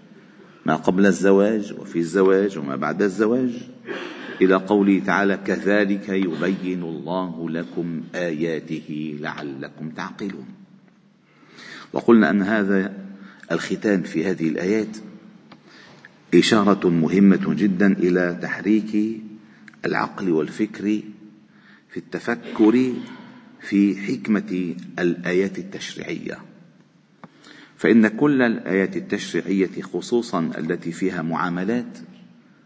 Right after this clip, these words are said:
ينبغي أن تلح-، أن تلحظ بعين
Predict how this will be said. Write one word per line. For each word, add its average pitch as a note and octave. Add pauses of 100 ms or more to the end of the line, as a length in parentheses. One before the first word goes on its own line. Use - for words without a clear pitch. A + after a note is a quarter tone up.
(420)
ينبغي G2 (180)
أن F2+
تلح-، G#2
أن F#2
تلحظ A2
بعين G2